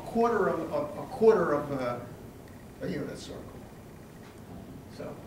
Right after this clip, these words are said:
so there, so I guess I, I'm just guessing that's why he used the square.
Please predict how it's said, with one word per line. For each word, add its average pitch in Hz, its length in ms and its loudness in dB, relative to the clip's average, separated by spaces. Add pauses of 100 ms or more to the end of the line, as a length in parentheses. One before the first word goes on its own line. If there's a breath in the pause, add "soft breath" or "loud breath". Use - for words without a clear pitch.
so 139 160 -10
there, 139 180 -2 (100)
so - 160 -2
I - 140 2
guess 214 280 2
I, 175 300 4 (140)
I'm 214 180 8
just - 240 4
guessing 170 380 2
that's - 240 -4
why - 160 -2
he 123 260 -6
used - 200 -10
the - 40 -12
square. - 300 -8